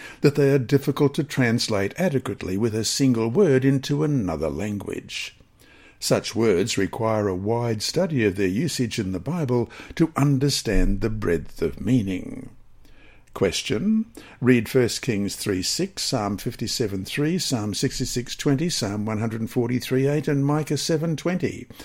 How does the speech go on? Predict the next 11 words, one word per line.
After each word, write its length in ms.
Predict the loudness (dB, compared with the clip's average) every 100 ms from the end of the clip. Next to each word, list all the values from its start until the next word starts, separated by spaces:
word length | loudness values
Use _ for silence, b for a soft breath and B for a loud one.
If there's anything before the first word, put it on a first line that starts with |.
| B B B B
How 280 | 4 6 6
do 140 | 6
God's 380 | 4 2 2 2
mercy 500 | 2 2 0 4 8
and 240 | 8 6
kindness 680 | 2 2 2 2 0 -2 -2
extend 680 | -2 -2 -4 -2 0 2 0 B B
toward 540 | -2 -2 2 2 2 0
his 320 | -2 -2 -4
created 720 | -4 -2 -2 -2 -6 -6 -6
beings? 800 | -4 -2 -2 -4 -8 -10 -10 -10